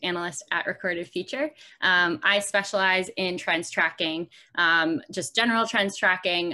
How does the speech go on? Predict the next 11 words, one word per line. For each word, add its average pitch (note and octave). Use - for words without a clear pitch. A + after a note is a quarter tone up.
um, E3
and E3
I E3+
also E3+
focus E3+
on E3
malware D#3
and D#3
ransomware, G#3+
um, D#3
research. -